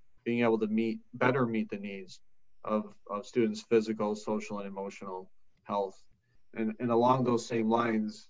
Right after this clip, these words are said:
um, when we look at this budget area, um, we are talking about, uh,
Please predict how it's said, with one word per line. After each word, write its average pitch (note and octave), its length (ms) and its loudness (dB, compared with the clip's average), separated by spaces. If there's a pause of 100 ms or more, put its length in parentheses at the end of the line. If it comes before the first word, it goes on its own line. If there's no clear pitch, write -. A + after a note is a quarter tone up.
(140)
um, G2+ 360 -6
when A#2 160 0
we A2+ 100 2
look B2 220 2
at A#2+ 120 -2
this A2+ 160 -2
budget G#2+ 380 0
area, G2+ 380 -2 (680)
um, G#2+ 160 -4
we A2 140 4
are A2+ 160 6
talking G#2+ 480 0
about, G2 440 -4 (240)
uh, G2 140 -8